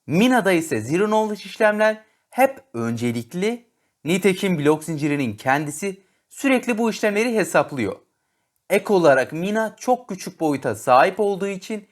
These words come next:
diğer Layer one'lara güvenle köprülenebiliyor. Bu sayede Mina'nın blok kapasitesi diğer Layer one'lar için de erişilebilir hale geliyor.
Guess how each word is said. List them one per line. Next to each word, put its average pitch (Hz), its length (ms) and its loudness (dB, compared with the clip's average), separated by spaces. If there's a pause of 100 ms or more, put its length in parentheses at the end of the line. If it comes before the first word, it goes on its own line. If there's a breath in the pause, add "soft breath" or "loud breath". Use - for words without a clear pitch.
(280)
diğer 196 360 4
Layer 185 240 4
one'lara 160 500 0
güvenle 180 640 2
köprülenebiliyor. 135 840 -4 (580)
Bu 120 200 -6
sayede 180 480 4
Mina'nın 165 440 -4
blok 165 260 -4
kapasitesi 214 680 -4 (360 soft breath)
diğer 233 360 4
Layer 226 220 0
one'lar 202 400 0
için 185 320 -6
de 196 340 -4
erişilebilir 175 680 -2
hale 120 380 4
geliyor. 98 400 -8